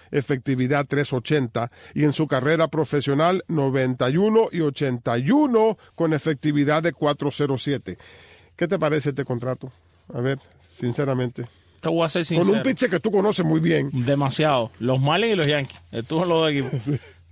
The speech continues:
Speaker 2: Te voy a ser sincero. Está un poquito grande. El,
Speaker 1: Sí.
Speaker 2: el mercado está muy inflado.
Speaker 1: Sí.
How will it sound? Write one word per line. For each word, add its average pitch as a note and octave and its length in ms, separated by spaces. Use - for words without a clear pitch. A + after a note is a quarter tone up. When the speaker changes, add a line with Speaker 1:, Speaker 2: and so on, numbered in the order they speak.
Speaker 2:
Te C#3 80
voy D#3+ 180
a F#3+ 100
ser F#3+ 180
sincero. C#3+ 500
Está D3+ 160
un D#3+ 100
poquito F3 380
grande. E3+ 400
El, B2+ 100
Speaker 1:
Sí. C#3+ 80
Speaker 2:
el B2 300
mercado B2 420
está C#3+ 240
muy C3+ 300
inflado. A#2+ 400
Speaker 1:
Sí. G#2+ 100